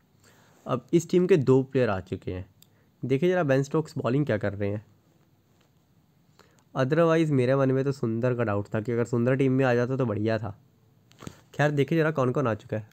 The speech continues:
रोहित आ चुका है, ईशान आ चुका है और वन डाउन कोहली आ चुका है, टू डाउन नहीं आया, नहीं, आ चुका है, टू डाउन पंत आ चुका है दोस्तों, थ्री डाउन नहीं आया, फोर डाउन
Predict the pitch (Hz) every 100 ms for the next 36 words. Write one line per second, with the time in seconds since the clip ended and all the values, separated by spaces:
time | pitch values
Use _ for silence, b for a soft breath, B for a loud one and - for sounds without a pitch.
0 | - 113 123 127 123 123 131 - - 127
1 | 113 110 120 120 117 123 - b b b
2 | b _ - 113 107 107 110 110 107 -
3 | - 120 120 120 131 127 113 120 131 127
4 | 117 123 131 _ b b b - 127 123
5 | 127 127 117 120 117 117 139 156 _ _
6 | _ _ _ _ - 170 185 131 117 117
7 | 113 107 131 135 139 135 139 113 - 104
8 | 98 98 139 - _ b b _ _ -
9 | 127 147 156 151 156 160 143 113 123 117
10 | 123 - - 151 170 170 170